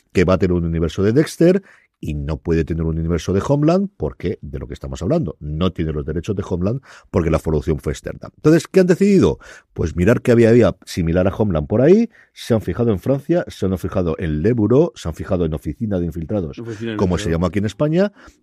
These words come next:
Speaker 1: y van a hacer una adaptación de esta serie que todo el mundo que ha visto me habla maravillas, porque a ti
Speaker 2: Sí.
Speaker 1: además te encantó.
Speaker 2: A mí me encantó. Eh, bastante oscura, bastante negra, es decir, eh, y cuenta todo lo entresijos sin ninguna, eh, bondad, ¿eh? Y cuenta bien lo que son los espías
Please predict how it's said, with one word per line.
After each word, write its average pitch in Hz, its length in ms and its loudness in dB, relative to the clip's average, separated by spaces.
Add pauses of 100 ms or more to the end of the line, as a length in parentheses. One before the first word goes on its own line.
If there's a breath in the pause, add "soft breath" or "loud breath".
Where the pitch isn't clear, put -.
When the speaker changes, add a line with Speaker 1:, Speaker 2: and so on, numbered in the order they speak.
Speaker 1:
y 151 280 2
van 98 240 0
a - 20 0
hacer 101 180 -2
una 101 120 0
adaptación 98 420 0
de 101 60 0
esta 92 160 -4
serie 123 240 0
que - 120 -4
todo 104 200 0
el 95 60 0
mundo 95 180 -2
que 85 60 -2
ha 87 40 0
visto 117 220 -2
me 87 100 -2
habla 131 160 0
maravillas, 80 440 -2
porque 73 180 -8
a - 20 -2
ti 95 60 0
Speaker 2:
Sí. 113 60 0
Speaker 1:
además 101 220 -2
te 95 100 -2
encantó. 78 360 -10 (160)
Speaker 2:
A 110 80 -20
mí 107 80 -10
me 120 80 -8
encantó. 95 300 -16 (320)
Eh, 95 200 -14
bastante 107 520 -10
oscura, 127 520 -10 (340 soft breath)
bastante 107 340 -10
negra, 113 180 -4
es 107 60 -4
decir, 107 160 -6
eh, 98 340 -8
y 98 60 -10
cuenta 107 340 -10
todo 107 180 -10
lo 107 80 -8
entresijos 107 680 -10 (220 soft breath)
sin 104 240 -10
ninguna, 101 1800 -10 (220 soft breath)
eh, 113 60 -20
bondad, 98 520 -10
¿eh? 190 80 -12 (180)
Y 95 60 -20 (240)
cuenta 104 260 -14
bien 101 220 -8
lo 101 80 -10
que 107 100 -12
son 104 140 -12
los 101 100 -12
espías 117 460 -8